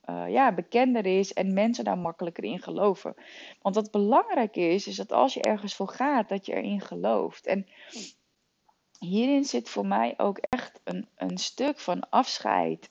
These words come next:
En, en dus echt, <laughs> echt een stuk afscheid van mijn identiteit. Want ik werd echt geconfronteerd met een stuk purpose. Waarom doe je wat je doet? Ehm,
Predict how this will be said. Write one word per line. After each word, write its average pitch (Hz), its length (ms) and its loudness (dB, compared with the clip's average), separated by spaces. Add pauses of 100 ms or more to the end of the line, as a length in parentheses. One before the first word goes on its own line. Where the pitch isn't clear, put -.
En, 185 320 -4
en 180 200 -2
dus - 320 -8
echt, - 340 0
<laughs> - 0 -
echt - 260 2
een 220 120 2
stuk 196 240 0
afscheid - 540 8
van 196 100 0
mijn - 140 0
identiteit. 196 800 6
Want 170 220 -2 (1120)
ik 190 120 0
werd 220 200 8
echt 302 340 6
geconfronteerd 226 1000 2
met - 180 -4
een 196 80 -2
stuk 226 380 -2
purpose. 208 640 2
Waarom 196 600 6
doe 196 180 0
je 180 180 0
wat 175 260 0
je 156 120 -8
doet? 190 480 -2 (580)
Ehm, 175 580 -2